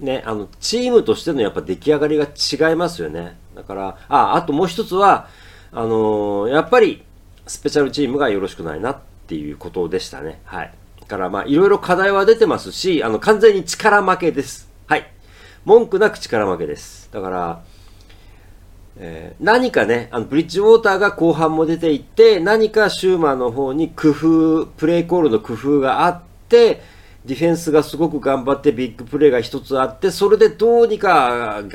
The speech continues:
勝てるかなぐらいの感じではあったし、あの、勝算はね、僕はなか-、ないわけではなかったと思いますよ。その意味では。だから、去年までのチームに比べれば全然希望はある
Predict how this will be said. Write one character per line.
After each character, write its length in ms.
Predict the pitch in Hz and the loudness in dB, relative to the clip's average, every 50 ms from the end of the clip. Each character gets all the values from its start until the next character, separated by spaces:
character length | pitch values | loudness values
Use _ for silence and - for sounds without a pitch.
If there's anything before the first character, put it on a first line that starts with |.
| 98 - | -16 -16
勝 180 | - - 120 120 | -14 -12 -4 -2
て 80 | 147 | 0
る 140 | 131 117 117 - - | 0 0 -4 -8 -14
か 200 | - - - 151 | -14 -8 -6 -4
な 280 | 156 196 208 208 214 | -2 2 2 2 2
ぐ 160 | 202 165 165 139 | 2 0 0 0
ら 120 | 131 113 | 0 0
い 60 | 104 | 0
の 80 | 92 92 | -2 -4
感 260 | - - - 101 104 | -8 -8 -10 -10 -10
じ 140 | 95 98 104 | -10 -8 -2
で 100 | - 127 | 0 0
は 200 | 135 107 - - | 0 0 -2 -4
あ 40 | 131 | -8
っ 80 | - - - - - - | -8 -10 -20 -20 -20 -12
た 120 | - 104 - | -10 -10 -10
し、 280 | - 113 110 101 95 - | -6 -6 -6 -6 -4 -4
あ 40 | 120 | -4
の、 40 | |
勝 280 | 120 113 - - 226 233 | -4 -2 4 4 4 4
算 200 | 233 247 240 233 | 6 4 4 4
は 100 | 233 233 | 4 4
ね、 140 | 226 240 226 | 4 2 0
僕 240 | 180 175 170 170 202 | -2 -4 -2 0 0
は 100 | 196 185 | 0 0
な 160 | 180 226 - | 0 -2 -2
か-、 240 | - 262 233 - - - - - - | 0 -2 -2 -2 -4 -20 -20 -12 -6
な 240 | 151 175 240 277 302 | -2 0 2 2 4
い 100 | 262 226 | 4 4
わ 160 | 165 135 110 | 4 2 2
け 100 | - 113 | 2 0
で 60 | - | 0
は 80 | 113 104 | 0 0
な 140 | 107 120 123 | 0 -2 -4
か 100 | 104 95 | -4 -4
っ 80 | - | -6
た 120 | - 80 80 | -6 -14 -12
と 100 | 82 80 | -12 -10
思 160 | 78 90 95 | -8 -6 -6
い 40 | 95 | -6
ま 120 | 98 98 | -8 -12
す 160 | - - - | -12 -14 -20
よ。 80 | - - - - - - - - - | -20 -20 -20 -20 -20 -20 -20 -20 -14
そ 140 | - - 113 | -6 -4 -2
の 100 | 104 95 | -2 -2
意 60 | 90 | -4
味 100 | 85 78 | -4 -6
で 80 | - 65 | -10 -14
は。 140 | 60 62 - - - | -16 -18 -20 -20 -12
だ 80 | - 127 | -8 -4
か 80 | 120 | -2
ら、 200 | 107 107 101 - - - - - - - - - - - | 0 0 0 -2 -4 -14 -20 -20 -20 -20 -20 -18 -4 2
去 140 | 233 254 | 4 6
年 180 | 262 262 240 208 | 6 6 6 4
ま 80 | 190 202 | 4 2
で 100 | 208 208 | 2 4
の 120 | 175 143 | 2 2
チ 180 | - - 151 156 | -2 0 -2 0
ー 40 | |
ム 80 | 139 123 | 0 0
に 120 | 104 95 | -2 -2
比 80 | 92 107 | -2 -2
べ 220 | 107 110 104 120 | 0 2 2 2
れ 80 | 110 101 | 2 2
ば 220 | 107 147 147 127 | 2 2 0 0
全 200 | - 147 160 151 | 0 0 0 2
然 160 | 139 151 143 143 | 4 2 2 0
希 120 | - 139 | -4 -6
望 200 | 120 135 135 123 | -2 0 0 0
は 180 | 120 113 - 127 | 0 0 -2 -2
あ 60 | 123 | -4
る 180 | 90 78 85 | -6 -8 -14